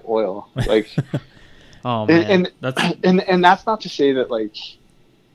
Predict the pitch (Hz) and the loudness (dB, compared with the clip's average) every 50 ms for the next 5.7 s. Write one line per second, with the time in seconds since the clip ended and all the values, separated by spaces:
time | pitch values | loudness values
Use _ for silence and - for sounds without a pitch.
0 | _ _ _ _ _ _ _ - 131 135 127 113 110 113 107 - 107 104 _ _ | _ _ _ _ _ _ _ -14 -8 -6 -6 -6 -6 -8 -10 -10 -12 -14 _ _
1 | - - - 127 113 107 113 107 104 98 87 - - - - - - - - _ | -20 -12 -10 -10 -8 -4 -4 -2 -2 -4 -4 -8 -10 -12 -12 -12 -14 -14 -16 _
2 | _ _ _ - 127 127 - - 101 92 92 98 101 101 101 113 117 117 117 117 | _ _ _ -4 -4 -4 -4 -4 -6 -6 -6 -8 -12 -8 -4 0 0 2 2 2
3 | 117 117 113 117 110 - _ - 117 117 - 120 117 117 110 104 - - - 104 | 2 2 2 0 -2 -4 _ -6 -6 -4 0 4 4 6 6 4 2 -2 -10 -8
4 | - - 110 110 107 107 107 107 104 101 104 98 95 95 92 - - - - _ | -2 0 0 2 2 2 0 0 0 -2 -4 -4 -6 -8 -8 -12 -16 -20 -20 _
5 | _ _ - - - - _ _ _ - 110 95 - - | _ _ -20 -20 -20 -20 _ _ _ -6 -4 -4 -4 -8